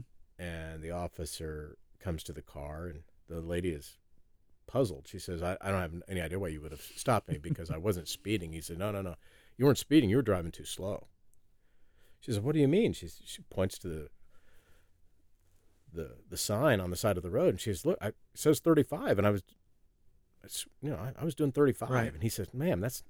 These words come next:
Speaker 1: that's not the speed limit sign. That is, that's the road sign.
Speaker 2: Right.
Speaker 1: You're on I thirty-five."
Speaker 2: Right.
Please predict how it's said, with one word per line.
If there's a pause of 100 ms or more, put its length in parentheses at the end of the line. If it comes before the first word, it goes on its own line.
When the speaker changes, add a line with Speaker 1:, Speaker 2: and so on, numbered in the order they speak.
(220)
Speaker 1:
that's
not
the
speed
limit
sign.
That (100)
is, (120)
that's
the
road
sign.
Speaker 2:
Right. (600)
Speaker 1:
You're
on
I
thirty-five."
Speaker 2:
Right.